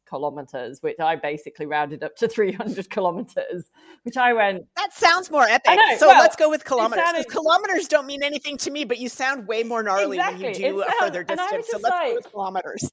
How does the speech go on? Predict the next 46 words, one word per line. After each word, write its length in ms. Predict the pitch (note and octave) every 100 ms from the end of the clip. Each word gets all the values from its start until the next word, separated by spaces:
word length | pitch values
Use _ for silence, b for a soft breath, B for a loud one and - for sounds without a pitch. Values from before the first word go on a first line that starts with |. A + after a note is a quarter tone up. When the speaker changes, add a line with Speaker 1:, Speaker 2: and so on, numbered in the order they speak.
| _
Speaker 2:
<laughs> 100 | C4
Speaker 1:
I 140 | E4
was 120 | G#4
just 160 | G#4+ -
like, 240 | E4 A#3+ - _ _ _ _ _ _ -
"That's, 360 | F#4 G#4 C#4+ - _ _ _ _
it's 200 | E4+ E4 _
absolutely 840 | C#4+ D4 - C4 D#4+ D#4 C4 - A#3+
massive. 420 | C#4 C#4 - E3+
That 180 | G3+ -
is 80 | F#3+
absolutely 600 | A#3+ - - B3+ A3 F#3+
insane." 800 | F#3+ F#3 G#3+ G#3 D#3 A2 G#2+ D#3 E3+ _ _ _ _ _ -
And 100 | A#3+
I 160 | D#4+
was 180 | E4 C4+
there 380 | G#3 B3+ A#3 E3
on 140 | E3
<laughs> 80 | C4
day 180 | F#4 B3+
two, 480 | - C4 G#3 F#3 F#3
and 80 | G#3+
we 120 | C4
were 80 | D4
driving 380 | D4+ D4+ C#4 A#3+
in 60 | A3
the 40 |
van, 300 | A3 D#4+ A3
and 140 | F#3 C#4
I 60 |
was 100 | D4+
like, 260 | D#4 C#4 - _ _ _ _
but 100 | D4
it 140 | E4 B3
didn't, 420 | F4 F#4 E4 G3+ _ _ _ _ -
and 100 | A#3
this 100 | A#3+
is 80 | C4
gonna 140 | A#3+ A3
sound 220 | G#3 F#3+
really 140 | F3+
stupid, 260 | F3+ B3+ A3+
it 100 | -
didn't 240 | D#4 D4 - _ _ _
necessarily 880 | A3+ A#3+ C#4 C#4+ C#4+ A#3 A#3 G#3+ G3+
feel 800 | G#3 - C#4+ B3+ E3 B2 F3+ G3